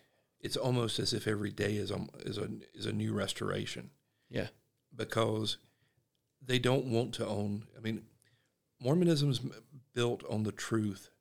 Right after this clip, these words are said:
Speaker 1: of the Book of Mormon, the truth of Joseph Smith's vision, the truth of Brigham Young is continuing, uh, this, this line of prophets and so on. But they can't.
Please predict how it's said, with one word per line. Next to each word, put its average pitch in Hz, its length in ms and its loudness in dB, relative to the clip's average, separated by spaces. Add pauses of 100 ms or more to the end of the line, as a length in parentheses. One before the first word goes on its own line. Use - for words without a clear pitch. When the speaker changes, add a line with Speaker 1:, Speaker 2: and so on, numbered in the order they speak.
(520)
Speaker 1:
of 104 540 -2 (220)
the - 60 -16
Book 110 200 -2
of 104 80 -2
Mormon, 101 420 -4
the 101 80 -12
truth 117 420 0
of 104 300 -4
Joseph 104 320 -4
Smith's - 280 -2
vision, 101 360 -4
the 98 60 -6
truth 117 400 -4
of 107 140 -8
Brigham 104 280 -4
Young 98 360 -2
is - 160 -8
continuing, 104 680 -6 (580)
uh, 101 260 -4
this, 101 300 -2 (100)
this - 440 -4 (320)
line 104 320 0
of - 160 -8
prophets 110 540 -4
and - 160 -6 (340)
so 127 240 0
on. 120 120 -2 (1900)
But 151 100 -4
they 139 80 2
can't. 139 560 -4